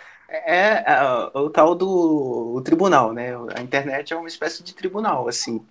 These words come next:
E, e é muito louco porque as pessoas, é, levam pra esse julgamento,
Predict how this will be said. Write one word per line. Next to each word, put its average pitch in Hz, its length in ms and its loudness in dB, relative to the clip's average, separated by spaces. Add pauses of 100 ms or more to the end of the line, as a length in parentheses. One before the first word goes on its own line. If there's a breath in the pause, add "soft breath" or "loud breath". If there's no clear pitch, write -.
(480 soft breath)
E, 123 920 0
e 135 80 -2
é 135 60 0
muito 165 220 0
louco 208 320 2
porque 170 680 2 (100)
as 143 120 -6
pessoas, 151 960 2
é, 120 540 -4
levam 160 340 4
pra 156 140 -2
esse 135 480 -6 (460)
julgamento, 143 1160 0